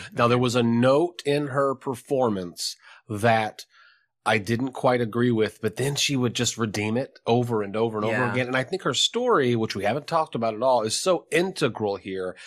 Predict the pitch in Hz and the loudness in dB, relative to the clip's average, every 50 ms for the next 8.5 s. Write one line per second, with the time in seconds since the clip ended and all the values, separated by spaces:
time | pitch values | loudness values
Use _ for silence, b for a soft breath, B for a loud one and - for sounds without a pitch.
0 | B B B B 113 117 113 110 107 117 127 143 165 170 135 135 131 123 117 - | B B B B 0 2 2 2 2 2 2 2 0 -2 -2 -2 -2 -2 -2 -4
1 | - 123 131 156 160 160 143 123 120 117 113 110 104 110 - b b b b 123 | -2 0 0 2 2 0 0 0 0 -2 -2 -4 -6 -10 -16 b b b b -6
2 | 120 123 - 123 117 113 135 135 - - - 135 123 123 120 117 127 117 - - | -4 -4 -2 -2 0 0 0 0 0 -2 -4 -2 -2 0 -2 -2 -4 -4 -4 -2
3 | - 123 117 120 120 - 139 131 123 113 104 - - 113 110 120 117 120 147 151 | 0 2 2 2 2 0 -2 -4 -2 -2 -4 -4 -4 -2 -2 -2 -2 -2 -4 -8
4 | 151 156 135 120 113 110 113 117 113 113 107 95 110 110 110 107 - - 120 113 | -8 -8 -6 -4 -2 0 0 0 0 -2 -2 -2 -2 -2 -2 -2 -2 -2 -2 -2
5 | 110 104 107 107 110 113 113 110 110 - - 117 117 117 120 117 113 110 - - | -2 -2 -2 -2 -2 -2 -2 -4 -4 -4 -4 -4 -4 -4 -4 -4 -4 -6 -8 -8
6 | - 113 113 120 131 123 110 - 117 107 - - B B B B B B B - | -6 -4 -4 -2 -2 -4 -4 -4 -6 -6 -6 -10 B B B B B B B -2
7 | 120 107 - - - 120 117 - 113 110 - - - 120 113 113 113 117 117 113 | -2 -2 -2 -2 -2 -2 0 0 -2 -2 -4 -6 -4 -4 -2 -2 0 0 0 0
8 | 110 113 117 - 113 101 110 104 - - | -2 -2 -2 -2 -2 -2 -2 -2 -2 -4